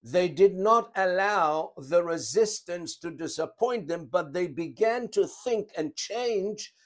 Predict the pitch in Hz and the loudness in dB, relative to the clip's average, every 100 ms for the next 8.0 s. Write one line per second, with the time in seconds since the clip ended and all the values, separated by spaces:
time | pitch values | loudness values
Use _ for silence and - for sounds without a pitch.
0 | _ 165 165 - - 226 247 185 147 113 | _ -4 -2 -4 0 4 4 4 0 -2
1 | 165 208 208 _ _ _ - 196 185 160 | -4 -2 -4 _ _ _ 0 4 4 2
2 | 170 160 196 196 196 156 151 160 143 202 | -2 -2 2 2 2 -2 0 -2 -2 -2
3 | 226 - 170 143 120 147 165 - _ _ | -2 -4 -6 -4 -4 -2 -4 -6 _ _
4 | - 139 135 131 - 160 160 139 - 165 | -6 -2 0 -2 -2 0 2 0 -2 -4
5 | 160 156 135 143 139 139 135 _ 123 - | -2 -2 0 0 0 -2 -8 _ -14 -14
6 | - 151 131 101 - - - _ - 175 | -6 0 0 -2 -12 -18 -20 _ -6 -4
7 | 220 233 233 226 175 - 131 101 - | -2 -2 0 0 -2 -8 -8 -8 -10